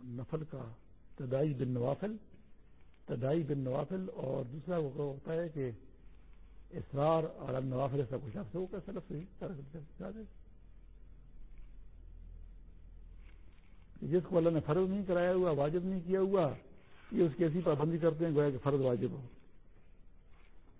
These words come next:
ہوں؟ اس میں، آ،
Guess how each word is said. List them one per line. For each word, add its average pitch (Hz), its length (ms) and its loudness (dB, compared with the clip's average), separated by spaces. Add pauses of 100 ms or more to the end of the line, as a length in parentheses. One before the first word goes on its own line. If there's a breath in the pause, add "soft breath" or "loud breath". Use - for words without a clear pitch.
(300)
ہوں؟ 170 300 2 (4000)
اس 175 280 2
میں، 165 500 2
آ، 139 380 4